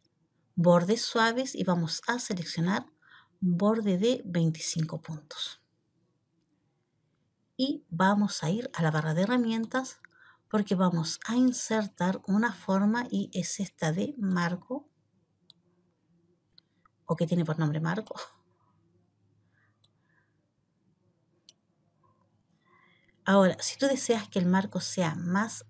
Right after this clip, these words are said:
ancho o más angosto, simplemente vamos a hacer clic en ese botoncito amarillo y listo. Y ahí tenemos más ancho o más angosto.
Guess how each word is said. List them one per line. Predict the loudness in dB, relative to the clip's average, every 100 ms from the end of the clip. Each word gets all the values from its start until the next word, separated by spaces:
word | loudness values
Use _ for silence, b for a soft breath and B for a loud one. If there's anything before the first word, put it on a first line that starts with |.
| -20 -20 -20 -10 -2
ancho | 0 0 -4 -16 _ _ _ _ -8
o | -8 -8 _ _ _ _ _ _ -6
más | -4 -2
angosto, | 0 0 0 -4 -4 -6 B B B
simplemente | -4 4 4 4 2
vamos | 0 0 -6 -2
a | 0 -2 _ _ _ _
hacer | -6 -4 -4 -6
clic | -8 -2
en | -2
ese | -2 -4
botoncito | -4 -4 -6 -4
amarillo | -4 -4 -2 -2 -4 -6
y | -4 -2
listo. | -2 -4 -2
Y | -2
ahí | 0
tenemos | 0 0 0
más | 0 -2 -6 _ b b b b _ _ _ _ _ _ _ _ _ _ -8
ancho | 0 0 0 -6 -10 -8
o | 0 0 2
más | 0 -2 -4 -8
angosto. | -2 0 -2 -8 -14 -18 -20